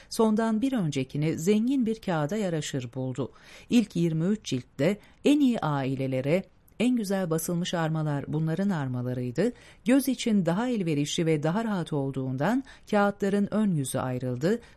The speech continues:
Bunlar bir yanları numaralandırıldığından yüzlerinden birinin ya da ötekinin belirtilmesi için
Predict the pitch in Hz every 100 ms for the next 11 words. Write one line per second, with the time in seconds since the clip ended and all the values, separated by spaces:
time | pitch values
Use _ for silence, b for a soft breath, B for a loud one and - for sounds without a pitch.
0 | - 185 175 170 156 202 247 233 202 196
1 | 180 160 156 151 147 147 139 139 131 127
2 | 131 127 127 139 208 B B - 214 180
3 | 220 220 214 214 208 196 262 247 226 202
4 | 175 180 165 170 170 160 165 147 147 151
5 | 151 151 143 143 247 208 - 175